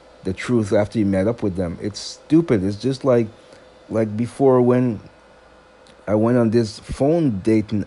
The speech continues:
app back in the day, and this, this, um, her voice sounded, like, so sexy,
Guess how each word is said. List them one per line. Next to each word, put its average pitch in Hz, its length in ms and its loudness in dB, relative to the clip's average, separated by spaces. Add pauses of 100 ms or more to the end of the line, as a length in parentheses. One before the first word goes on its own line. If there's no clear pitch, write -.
app 104 340 -2 (380)
back 107 280 -2
in 113 60 -2
the 101 100 -2
day, 101 360 0 (680)
and 107 220 -2
this, 113 300 0 (400)
this, 110 200 -4 (140)
um, 104 540 0 (520)
her 123 160 0
voice 117 560 2
sounded, 120 680 -2
like, 104 260 -2
so 117 460 -2
sexy, 107 760 -6